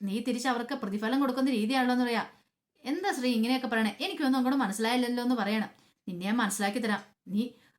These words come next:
ആരോട് പറഞ്ഞിട്ടാടി നീ രേവതി അടുത്തേക്ക് പൈസ കൊടുത്തെന്ന്?" ചോദിക്കുക.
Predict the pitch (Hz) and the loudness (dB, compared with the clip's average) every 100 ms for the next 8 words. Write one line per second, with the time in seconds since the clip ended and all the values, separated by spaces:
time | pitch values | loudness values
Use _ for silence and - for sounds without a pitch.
0 | _ 320 349 359 339 311 311 254 247 226 | _ 0 2 2 2 2 2 2 2 2
1 | 240 233 - _ _ _ _ _ _ _ | 0 -4 -12 _ _ _ _ _ _ _
2 | 202 202 202 220 220 247 247 240 - 185 | -8 -4 0 0 0 -2 -2 -4 -4 -4
3 | 185 254 208 208 202 190 | 0 -2 0 -2 -2 -4